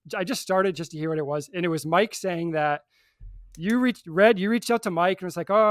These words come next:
I think I'm done with the show." And then you're like, "Oh, actually, I think I'm not." And then Mike went on this rant, like, "I don't know about Red. I gotta talk to him off camera 'cause sometimes he, he, he's so nice to me one time, and then he goes on another show and he's, like, mean to me." And I don't know. I always just bring back all these memories of the drama of Red,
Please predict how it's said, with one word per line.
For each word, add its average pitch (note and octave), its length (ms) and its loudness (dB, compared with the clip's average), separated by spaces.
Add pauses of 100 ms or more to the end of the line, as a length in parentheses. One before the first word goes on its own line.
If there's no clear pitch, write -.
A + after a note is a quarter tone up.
(120)
I E3 60 -4
think A#3+ 160 -6
I'm F#3 80 -2
done G3+ 140 4
with F#3+ 100 -4
the E3+ 60 -8
show." E3+ 360 0
And D#3+ 80 -2
then F3 100 -2
you're F3+ 100 0
like, E3 120 -2
"Oh, G3+ 80 6
actually, A3+ 220 2
I A3+ 40 2
think C4 160 -4
I'm G3+ 100 0
not." F#3 260 2
And F3 100 -2
then F3+ 100 0
Mike F#3 220 0
went C4+ 100 -2
on G#3+ 120 2
this D#3+ 180 -6
rant, E3 320 -2
like, D3+ 200 -4 (300)
"I F#3+ 120 -2
don't C4+ 160 2
know A#3+ 160 4
about G3+ 180 4
Red. E3+ 200 2
I F#3 60 2
gotta A3+ 180 2
talk G3 260 0
to F3+ 60 -2
him D#3+ 100 -4
off D#3 180 0
camera F3 380 -4
'cause D3 340 -6 (220)
sometimes G#3+ 400 -2
he, F3+ 160 -10
he, F#3+ 320 -12
he's F#3+ 200 -10
so A3 160 0
nice F#3+ 300 -2
to F#3 80 -10
me F3+ 80 -2
one F#3 220 -2
time, F#3+ 280 -2
and F#3 80 -4
then E3+ 100 -2
he E3+ 60 -4
goes E3+ 220 -2
on E3+ 100 -6
another E3 300 -4
show F3+ 380 -6
and E3 100 -6
he's, C#3+ 140 -8
like, C3+ 100 -8
mean F3+ 300 -2
to F3 80 -10
me." E3+ 260 0
And C#3+ 240 -4 (460)
I E3 80 2
don't D#3+ 80 0
know. D3 80 2
I F3 80 6
always G#3 180 6
just F#3+ 240 2
bring F#3+ 160 0
back E3+ 180 0
all E3 120 2
these C#3+ 160 -4
memories C#3+ 420 -4
of C#3 80 -12
the C3 80 -10
drama D#3+ 500 2
of C3+ 260 2
Red, E3 520 2